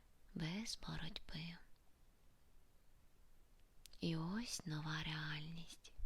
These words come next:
Я жінка, яка знаю свою цінність. Я жінка, яка дбає про себе.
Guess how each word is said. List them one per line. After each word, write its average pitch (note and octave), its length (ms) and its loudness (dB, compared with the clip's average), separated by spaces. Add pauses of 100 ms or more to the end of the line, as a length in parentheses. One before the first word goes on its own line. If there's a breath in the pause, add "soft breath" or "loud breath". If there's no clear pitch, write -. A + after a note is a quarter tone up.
(840)
Я D#3 260 8
жінка, D#3+ 640 8
яка A3+ 380 6
знаю D#3+ 680 4
свою D3+ 400 6
цінність. D3+ 920 0 (800 loud breath)
Я D#3+ 300 10
жінка, D#3 640 8
яка F#3 300 6
дбає D#3+ 680 6
про E3 260 2
себе. E3+ 680 4